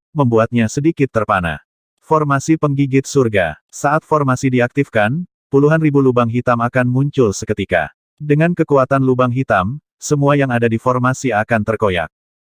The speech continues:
Suara formasi Dewa Surga terus memasuki telinganya. "Musuhmu sangat kuat di tanah terang itu."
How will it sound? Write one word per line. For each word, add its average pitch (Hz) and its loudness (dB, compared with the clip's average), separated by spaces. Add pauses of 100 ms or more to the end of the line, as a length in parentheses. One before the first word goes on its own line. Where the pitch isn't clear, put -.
(280)
Suara 147 2
formasi 147 0
Dewa 123 2
Surga 127 0
terus 123 -2
memasuki 123 0
telinganya. 92 -2 (480)
"Musuhmu 160 0
sangat 139 -2
kuat 127 2
di 123 -2
tanah 120 0
terang 147 -2
itu." 95 -4